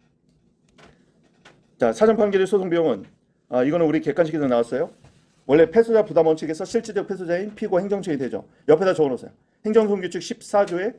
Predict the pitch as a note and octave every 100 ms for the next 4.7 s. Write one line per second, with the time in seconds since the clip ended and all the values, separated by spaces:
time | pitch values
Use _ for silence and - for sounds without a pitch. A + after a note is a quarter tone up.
0 | _ - G#3+ A3 G#3+ F3+ D#3+ - D#3 C#3+
1 | C3+ B2 A2 - - _ _ _ _ _
2 | _ _ _ _ _ _ _ _ _ _
3 | _ _ _ - G3+ F#3 E3+ D#3 - G2+
4 | - D#3 D3 - F#3 D#3+ -